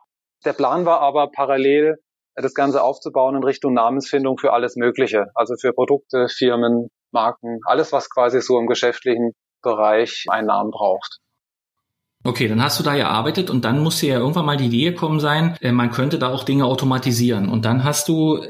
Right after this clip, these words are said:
Speaker 2: wenn ich's richtig verstanden habe, eine Art Robot gebaut, ein Portal,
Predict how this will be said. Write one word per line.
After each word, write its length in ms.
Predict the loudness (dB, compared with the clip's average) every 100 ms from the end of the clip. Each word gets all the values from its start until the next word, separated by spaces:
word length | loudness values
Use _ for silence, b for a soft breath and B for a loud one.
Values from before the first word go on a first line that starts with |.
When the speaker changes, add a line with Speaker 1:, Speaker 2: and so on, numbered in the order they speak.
| -4
Speaker 2:
wenn 200 | -2 -2
ich's 200 | -2 -2
richtig 260 | -2 -4
verstanden 440 | -4 -2 0 0 2
habe, 240 | 0 0
eine 140 | 0 0
Art 260 | -2 -2
Robot 540 | 0 0 0 -2 -8 -8
gebaut, 440 | -6 -2 0 0 0
ein 100 | -4
Portal, 580 | -4 -2 0 2 0